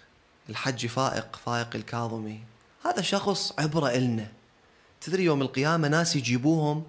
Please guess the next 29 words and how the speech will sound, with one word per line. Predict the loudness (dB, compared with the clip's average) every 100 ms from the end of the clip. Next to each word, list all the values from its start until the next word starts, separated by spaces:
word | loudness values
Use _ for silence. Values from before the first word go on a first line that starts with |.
| -12 -20 -18 -6
يخلوهم | -2 0 2 4 2
قدامنا | 2 0 2 2 2
يصيرون | 2 0 0 0
حجة | -2 -2 0
علينا، | 0 2 2 2 0 -6 -10 -20 -20 -6
يقولون: | -4 0 0 2
"ما | 2
كنت | 2 0 0
تشوف | 0 2 0
هذا؟ | 2 0 0 0 0 -2 -6 -12 -18 _ _ _ _ -20 _ _
ما | -2 0
كنت | 0 0 -2 -6 -16 _ _ _ _ _ -2
تلتفت | -2 2 2 2 4
هو | 4 4
شلون | 4 2 2
جاي | 2 2
يتصرف | 2 2 2 2 2 2 -2
وشلون | -4 -2 -2
جاي | 0 2 2
يعمل؟" | 2 2 0 -2 -6 -14 -20 -20 -20 -8
واحد | -2 0 0
من | 2
ال-، | 0 -2 -8 -20 -20 -20 -20 -6
من | -2 0
رجال | 4 4 4
الدين | 2 2
عنده | 2 2
كلمة | 2 2 4 4
لطيفة، | 2 2 0 0